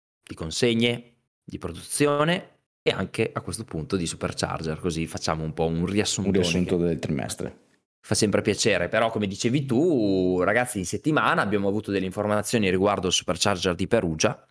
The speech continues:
Speaker 1: grazie a, a voi, perché Ale ci ha mandato appunto la, la, la foto direttamente da Perugia, quindi,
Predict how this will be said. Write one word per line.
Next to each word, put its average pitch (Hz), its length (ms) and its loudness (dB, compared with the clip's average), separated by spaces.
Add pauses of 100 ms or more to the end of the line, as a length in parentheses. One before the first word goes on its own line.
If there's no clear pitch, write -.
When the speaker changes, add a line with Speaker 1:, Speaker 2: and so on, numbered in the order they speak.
(320)
Speaker 1:
grazie 76 800 -2
a, - 440 -8
a 50 500 -4
voi, 98 400 2
perché 90 340 0 (420)
Ale 101 500 2
ci - 100 -4
ha 85 40 0
mandato 90 280 0
appunto 85 360 -2
la, 82 160 2
la, 90 120 2
la 101 120 2
foto 92 340 0
direttamente 90 460 0
da 92 100 2
Perugia, 113 760 2
quindi, 80 380 -8